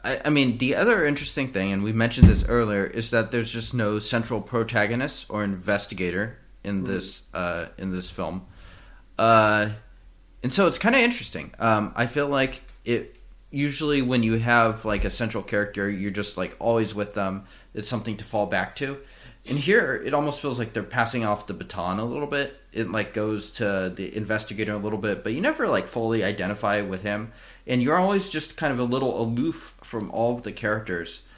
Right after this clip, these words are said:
Speaker 1: Uh,
Speaker 2: Right.
Speaker 1: were you bothered by it at all, or did you find it, uh, fine?
Speaker 2: Uh, it was fine. Uh, I mean, you know, i-, if you're trying to follow a movie as a strict three-act process, maybe this will be difficult <laughs>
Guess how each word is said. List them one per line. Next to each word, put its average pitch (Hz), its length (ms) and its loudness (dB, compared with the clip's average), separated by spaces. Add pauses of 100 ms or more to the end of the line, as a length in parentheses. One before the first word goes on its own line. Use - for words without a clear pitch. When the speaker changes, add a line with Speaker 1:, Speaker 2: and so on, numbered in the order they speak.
(180)
Speaker 1:
Uh, 101 320 2
Speaker 2:
Right. 62 60 -12 (220)
Speaker 1:
were 123 120 0
you 139 160 0
bothered 117 360 4
by 120 140 4
it 120 40 4
at 117 80 2
all, 117 400 4
or 101 240 -2
did 98 180 -8
you 104 60 -6
find 98 260 -2
it, - 200 -6 (180)
uh, 90 200 0
fine? 98 320 -2 (960)
Speaker 2:
Uh, 240 140 2
it 180 60 0
was 156 140 0
fine. 117 400 -2 (100)
Uh, 127 200 -2
I 135 80 -4
mean, 143 340 4 (180)
you 127 120 0
know, 110 240 -2
i-, - 40 -12
if 120 320 -6
you're 120 120 0
trying 135 320 -4
to 120 520 -2 (600)
follow 151 240 8
a 131 80 2
movie 127 680 0
as 120 320 -6
a - 60 -12
strict - 540 -2 (640)
three-act 131 640 2 (380)
process, 135 680 2
maybe 123 320 -2
this 113 200 -4
will 120 100 -4
be 107 140 -6
difficult 104 600 -8
<laughs> - 40 -12